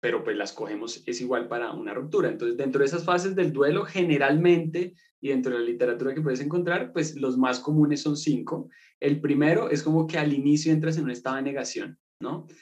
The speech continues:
Como, "No, maldita sea, esto no puede ser, llevamos tanto tiempo, ¿por qué terminamos? No puede ser", y como no lo aceptas y te resignas, y, y no, no te resignas, sino te resistes y te resistes,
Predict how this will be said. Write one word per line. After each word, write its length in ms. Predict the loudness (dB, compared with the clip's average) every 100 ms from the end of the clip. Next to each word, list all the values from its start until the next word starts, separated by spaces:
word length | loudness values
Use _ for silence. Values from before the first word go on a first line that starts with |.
| _
Como, 200 | -10 -6
"No, 280 | -4 -2 -2
maldita 400 | -2 -4 -8 -8
sea, 320 | -8 -6 -4
esto 200 | -6 -8
no 140 | -12 -8
puede 180 | -6 -6
ser, 360 | 0 2 2
llevamos 400 | 0 -4 -4 -8
tanto 300 | -10 -10 -10
tiempo, 560 | -2 0 0 -2 -6 -8 -14 -20 -6
¿por 200 | -4 0
qué 140 | 0
terminamos? 760 | 2 0 0 0 0 -2 -2 -2
No 220 | -2 0
puede 200 | 0 0
ser", 480 | -2 0 0 0 -4 -20 _ -4
y 100 | -2
como 220 | 0 0
no 260 | 4 6
lo 100 | 6
aceptas 720 | 2 0 -2 -2 -4 -6 -6
y 100 | -4
te 120 | 0 0
resignas, 840 | 0 -2 -2 -2 -2 -4 -6 -8
y, 200 | -8 -4
y 40 | -2
no, 160 | -2
no 220 | 0 0 2
te 80 |
resignas, 380 | 2 2 2 0
sino 220 | 0 -4
te 80 | -4
resistes 640 | -4 -4 -4 -4 -4 -6 -6
y 60 |
te 80 | -4
resistes, 580 | -4 0 0 0 -2